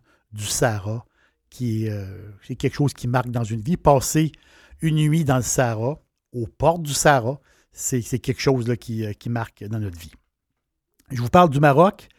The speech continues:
Je fais un lien avec le vin parce que, euh, l'aubergiste aime ça vous parler de, de vino. Donc, l'auberge est tout, <laughs> c'est une auberge marocaine. Euh,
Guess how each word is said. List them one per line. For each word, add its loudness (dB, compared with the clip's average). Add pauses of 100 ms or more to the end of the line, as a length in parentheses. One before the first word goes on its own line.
(320)
Je -10
fais 8
un 8
lien 4
avec 2
le 4
vin 2
parce -4
que, -4 (760)
euh, -12
l'aubergiste 2
aime -2
ça 2
vous 0
parler 2
de, 0
de -2
vino. 4
Donc, -2
l'auberge 6
est 2
tout, 2 (180)
<laughs> -20
c'est -10
une 2
auberge 6
marocaine. 4 (640)
Euh, -2